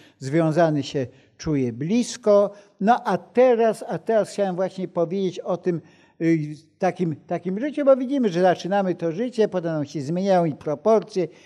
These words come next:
i energia, i tak dalej. Otóż w ogóle rzeczą jest taką, że, że mamy, że my wszyscy żyjemy w czasie. Czy ten czas jest kategorią, przez który postrzegamy wszechświat,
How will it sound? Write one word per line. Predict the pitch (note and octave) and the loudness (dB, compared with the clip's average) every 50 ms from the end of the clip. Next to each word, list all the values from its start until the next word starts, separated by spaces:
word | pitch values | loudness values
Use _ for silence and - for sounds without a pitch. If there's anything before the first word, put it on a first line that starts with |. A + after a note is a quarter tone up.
| _ _ - | _ _ 0
i | G#3 G3 | 2 4
energia, | F3+ E3 D3+ D#3 E3+ F#3 G3 F#3 D#3+ D#3 E3+ D#3 | 4 4 4 4 4 4 4 4 2 2 2 2
i | D3+ C#3+ | 2 0
tak | - - C#3+ B2+ B2+ C3+ | -2 -6 -6 -6 -6 -2
dalej. | C#3+ D3+ D3 C#3 C#3 C3+ C3+ C3 - - - _ - | -2 0 0 0 0 -2 -4 -4 -8 -20 -20 _ 0
Otóż | - A3 A#3 A3+ A#3 A3 E3+ D#3 | 2 2 2 2 0 -2 0 2
w | E3 | 4
ogóle | F3 F3 E3 F#3 A3 G#3+ G3+ F3+ | 4 4 4 2 4 4 4 4
rzeczą | D#3+ F#3 E3 - F#3 F3+ | 4 0 -4 -4 -4 -4
jest | E3+ D#3 - - - | -4 -4 -4 -2 0
taką, | G#3 A3 G#3+ G#3+ G#3 F#3+ | 0 0 2 0 0 0
że, | D3+ D#3+ F3+ D#3 - - - _ _ _ | 0 0 -2 -2 -2 -4 -20 _ _ _
że | - D3 E3+ D#3 | -2 0 2 2
mamy, | D#3 D#3 E3+ F#3 F#3+ F#3 F#3 F3+ F3 E3 F3 - - - _ _ - | 4 2 2 2 2 2 2 2 2 0 -2 -8 -20 -20 _ _ -12
że | D#3 C3+ D#3+ E3 D3+ C#3 - - - _ _ - | -6 -2 0 0 0 0 -2 -12 -20 _ _ -14
my | B3 F3 C#3 D3 F3+ F#3+ G3 G3 F#3+ - - | -12 -8 -2 2 4 4 4 4 0 -8 -12
wszyscy | - - G3 F#3+ F3+ - - - F#3 F3+ | -6 -2 -2 -2 -2 -4 -2 0 0 0
żyjemy | D3+ C#3+ D#3+ E3+ E3 E3 E3 E3 F3+ E3 | 0 0 -2 0 2 2 2 0 -2 -6
w | - - - - | -8 -10 -10 -6
czasie. | - E3 C#3+ C3 A#2 - - B2 G#2 - _ _ _ _ _ _ _ _ _ _ - | -4 -2 -2 -4 -4 -8 -10 -10 -10 -12 _ _ _ _ _ _ _ _ _ _ -8
Czy | - C4+ C#4+ | -6 -4 0
ten | C#4+ C4 A3 G3 | 2 2 2 2
czas | - - A3 G#3 D#3 | 2 2 2 2 2
jest | G3 F#3+ - - | 0 -2 -2 -2
kategorią, | - G3+ F#3 - F#3 E3+ C#3+ F3+ A#3 C4 B3 A#3 A3+ A3 G#3+ | -2 -2 0 0 -2 -2 4 4 6 6 4 4 0 -2 -2
przez | F#3+ - G3+ F#3+ F#3+ - | -2 -2 -4 -4 -4 -4
który | - G#3 G3 F#3 | -4 0 0 0
postrzegamy | F#3+ F#3+ F#3+ F#3 - - F#3+ F3 F3 F3+ F3 F3 F3 E3+ | 0 -2 -4 -4 -4 -6 -6 -2 0 0 0 0 -2 -4
wszechświat, | E3 - - F3+ E3 E3 - F3 D#3+ D#3+ - | -6 -6 -4 -4 -4 -4 -4 -4 -4 -4 -6